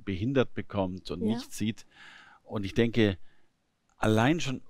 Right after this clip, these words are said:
Speaker 1: unabhängig der Gesundheit, dass das aus betriebswirtschaftlicher und volkswirtschaftlicher Sicht
Speaker 2: Ja.
Speaker 1: ja hochspannend ist, wenn wir eine Kultur entwickeln, die sich eben mehr die Frage stellt, was kann ich tun,
Speaker 2: Mhm.
Speaker 1: anstatt die Antworten auf die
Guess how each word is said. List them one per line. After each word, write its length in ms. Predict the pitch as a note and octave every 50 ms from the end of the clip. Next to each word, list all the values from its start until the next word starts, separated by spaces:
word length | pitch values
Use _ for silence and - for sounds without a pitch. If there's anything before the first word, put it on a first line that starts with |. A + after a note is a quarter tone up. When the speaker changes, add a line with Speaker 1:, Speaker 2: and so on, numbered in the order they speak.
| - - - - _ _ _ _ _ _
Speaker 1:
unabhängig 720 | - G3 A3 A3+ A#3 A3 E3 - - C#3+ D3 C#3+ B2+ -
der 140 | - A2+ G2 F2
Gesundheit, 1000 | F#2+ F2+ D#2 - B2+ G3 C4+ D#4+ C#4 - - A2 F2 C#2 C#2 - - - - - - - - _ _ _ _ _ _ _ _ _ _ _ _ _ _ -
dass 220 | - F#2+ G2+ -
das 160 | - G3 - G2
aus 160 | F#2 - -
betriebswirtschaftlicher 1160 | - F#2+ - - - F3+ G3 - - - - - C#3 - - C3+ C3 - - A#2 - A#2+ - -
und 260 | - G3 A#3 G3+ -
volkswirtschaftlicher 920 | - - F3 - - - E3 - - - G2+ G2 - - - - - C#2
Sicht 380 | - - - - - - - - _ -
Speaker 2:
Ja. 200 | B3 A#3 A3+ B3 D4 - -
Speaker 1:
ja 160 | - G2 F2+
hochspannend 680 | F#2+ D#3 D#3 - - - - C#3+ F#3+ F3+ C3 F2 D2+ -
ist, 400 | - D#2 A#2 C3 - - - - -
wenn 320 | - E2 G#2 G2+ G#2 G2+ F2+
wir 400 | G#2 G#2 G2+ G2 G2 F#2+ F#2 - - - - - - - _ -
eine 200 | F2 G#2 G2+ G2
Kultur 560 | - G2+ F#2+ - - - - D3+ F#3+ G#3 -
entwickeln, 560 | F#2+ F2 E2 - F#2+ - - G#2 G#2+ B2 A#2+
die 100 | A#2 A2
sich 240 | G2+ A2 A2 - D2
eben 160 | G#2 G#2+ A2
mehr 160 | G#2+ A2 A#2
die 100 | A#2+ A#2
Frage 340 | - - G#2+ G#2+ A#2 A2+ G#2+
stellt, 240 | - A#2 G#2+ G2 -
was 180 | G2+ G2 - -
kann 160 | - G#2 G2+
ich 140 | F2+ - -
tun, 360 | - A2 A2+ B2+ D#3 F#3 G#3 A#3
Speaker 2:
Mhm. 440 | G#3+ G3+ G3 G3 F#3+ G3 G#3+ A3 G#3+
Speaker 1:
anstatt 420 | - - - - - A#2+ A2 - -
die 100 | G#2+ -
Antworten 600 | - G#2+ A2+ - - B2 A#2+ A#2+ - - - B2
auf 200 | D2 C#2+ F#2+ -
die 280 | - - G2+ G2 F#2+